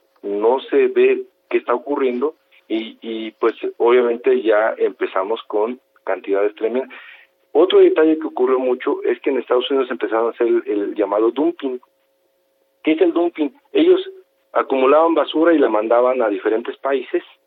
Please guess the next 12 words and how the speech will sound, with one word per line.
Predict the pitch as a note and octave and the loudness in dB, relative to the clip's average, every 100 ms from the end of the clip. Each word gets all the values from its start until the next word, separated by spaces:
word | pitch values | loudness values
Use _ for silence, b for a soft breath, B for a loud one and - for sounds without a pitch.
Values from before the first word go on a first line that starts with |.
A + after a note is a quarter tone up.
| _ _ _ _ | _ _ _ _
para | A#2+ C3 C#3 | 0 2 2
que | C#3 C3+ A#2+ A#2+ | -2 0 4 4
ellos | B2 C3 - | 2 -2 0
se | A#2 | -4
encargaran | G2+ G2 G2 G2+ A2 | -2 -2 0 0 0
de | A2+ | 0
reciclar. | G#2+ A2 - D3 D3 | -2 -4 -6 -2 -2
El | A#2 | -2
problema | B2 C3+ D#3 C#3+ | 0 2 2 0
solamente | C#3 C3 B2+ B2 | 0 0 0 0
lo | A2 | 0
trasladaban. | G#2 A2 A2+ B2 C3+ A#2+ | 0 0 0 0 0 -2